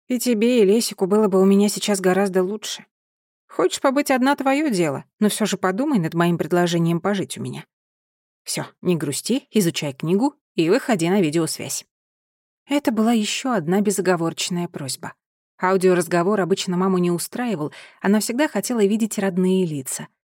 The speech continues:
Особенно сейчас, когда Крис нужно было разобраться самой со своими проблемами. Дверь хлопнула, и она осталась одна в тишине.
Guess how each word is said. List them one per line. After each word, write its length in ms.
Особенно 580
сейчас, 520
когда 280
Крис 340
нужно 300
было 180
разобраться 500
самой 380
со 120
своими 440
проблемами. 680
Дверь 220
хлопнула, 600
и 60
она 260
осталась 420
одна 260
в 40
тишине. 500